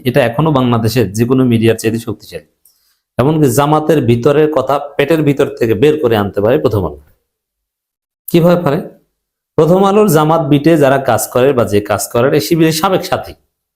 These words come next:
এবং ব্যক্তিগতভাবে জামাতের অনেক নেতার সাথে ঘনিষ্ঠ সম্পর্ক। এ-, এটা একটা, এখন শিবিরের সাবেক সাথী, এটা মতিউর রহমানও জানেন, কিন্তু তারপরও এই জায়গায় তাকে লাগবে।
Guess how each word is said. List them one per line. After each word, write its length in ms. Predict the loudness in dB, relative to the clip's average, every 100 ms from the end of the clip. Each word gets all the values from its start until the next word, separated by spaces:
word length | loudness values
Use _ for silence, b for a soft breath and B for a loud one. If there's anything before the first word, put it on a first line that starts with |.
| _ _ _ -20 -4
এবং 220 | 0 2 2
ব্যক্তিগতভাবে 920 | 0 2 2 2 2 2 4 2 2
জামাতের 400 | 0 0 0 0
অনেক 180 | 0 0
নেতার 180 | 0 0
সাথে 260 | -2 0
ঘনিষ্ঠ 300 | 2 0 -2
সম্পর্ক। 360 | -6 -8 -10 -14 -16 _ _ _ _ _ _ _ _ _ _ _ _ _ _ _ _ _ -6 2
এ-, 200 | 2 2
এটা 140 | 2 2
একটা, 180 | 2
এখন 380 | 0 2 0 -2
শিবিরের 320 | -2 0 2
সাবেক 320 | 2 2 0 2
সাথী, 260 | 0 2
এটা 160 | 2 2
মতিউর 300 | 0 0 0
রহমানও 280 | 0 0 -2
জানেন, 420 | -2 -4 -6 -14 _ _ -18 -14
কিন্তু 280 | -6 -2 0
তারপরও 680 | 0 0 2 0 -2 -12 _ 0
এই 120 | 2
জায়গায় 260 | 2 2 0
তাকে 440 | 0 0 -2 -4 -2
লাগবে। 300 | -2 -2